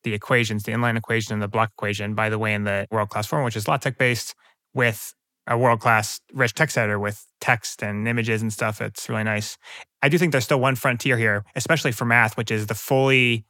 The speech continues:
gradual process from you're taking handwritten notes and you're working out a problem and you're drawing squiggly diagrams all the way up through your finished homework. I remember when I was a math undergrad, I would basically have to do the homework twice. You'd do it once on paper.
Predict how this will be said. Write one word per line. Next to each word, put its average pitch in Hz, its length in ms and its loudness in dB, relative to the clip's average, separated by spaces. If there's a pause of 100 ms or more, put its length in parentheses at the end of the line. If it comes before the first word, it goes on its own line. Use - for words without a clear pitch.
(320)
gradual 120 460 4
process 120 540 0
from 113 280 0
you're 107 100 0
taking 123 340 -4
handwritten 120 500 0
notes 117 320 0
and 113 80 -4
you're 107 100 0
working 120 280 0
out 110 100 4
a 107 60 0
problem 120 360 2
and 113 80 0
you're 107 80 0
drawing 117 460 0 (140)
squiggly 131 420 0
diagrams 127 560 4
all 131 220 2
the 127 80 0
way 120 100 4
up 120 140 2
through 135 100 0
your 113 140 2
finished 117 280 -2
homework. 135 280 0
I 151 80 6
remember 160 260 4
when 127 100 4
I 127 40 4
was 120 160 4
a 101 60 -6
math 120 200 2
undergrad, 110 400 2 (380)
I 135 80 4
would 123 100 2
basically 190 200 4
have 147 60 -2
to 139 40 0
do 143 80 2
the 127 80 2
homework 131 300 0
twice. 107 300 2
You'd 117 120 -2
do 131 100 4
it 120 60 2
once 135 180 2
on 120 80 2
paper. 123 400 2